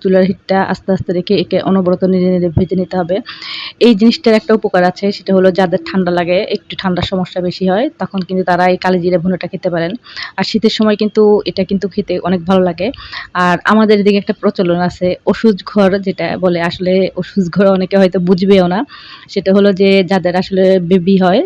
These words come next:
উম, মানে বাচ্চা হয়, তো তাদেরকে, এ, এ, এটা খেতে দেওয়া হয় রান্না করে গরম ভাতের সাথে। তো আমার মশলা ভুনাটা প্রায় হয়ে আসছে, আমি লা-, একদম লাস্টে একটু গরম মশলা গুঁড়া দিয়ে দিলাম।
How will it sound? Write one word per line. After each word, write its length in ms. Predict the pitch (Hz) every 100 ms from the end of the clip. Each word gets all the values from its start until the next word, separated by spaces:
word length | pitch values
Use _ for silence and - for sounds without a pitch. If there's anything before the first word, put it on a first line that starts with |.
| 339
উম, 360 | 180 175 170 165
মানে 320 | 170 175 165
বাচ্চা 300 | 170 190 -
হয়, 320 | 196 185 320 311
তো 140 | - 175
তাদেরকে, 420 | 180 165 170 190
এ, 400 | 185 185 180 175 -
এ, 220 | 190 185 - 160 180 - _ _ _ _ -
এটা 160 | 170
খেতে 260 | 190 208 185
দেওয়া 220 | 175 175
হয় 200 | 175 180 269 - - - -
রান্না 300 | 175 180 175
করে 260 | 175 170 240 -
গরম 240 | - 175 175
ভাতের 200 | 180 175
সাথে। 340 | 185 170 202 - _ _ _ _ _ _ _ _ - _ _ - - _
তো 80 | 214
আমার 260 | - 202 214
মশলা 260 | 202 214
ভুনাটা 300 | 196 208 190
প্রায় 260 | - 190 185
হয়ে 180 | 190 190
আসছে, 380 | 185 - 208
আমি 420 | 202 175 180 190 -
লা-, 180 | - 190
একদম 300 | 170 - 208
লাস্টে 360 | 190 190 -
একটু 300 | 208 _ -
গরম 240 | 202 196 190
মশলা 280 | 185 185 185
গুঁড়া 240 | 185 190
দিয়ে 180 | 175 190
দিলাম। 280 | 175 180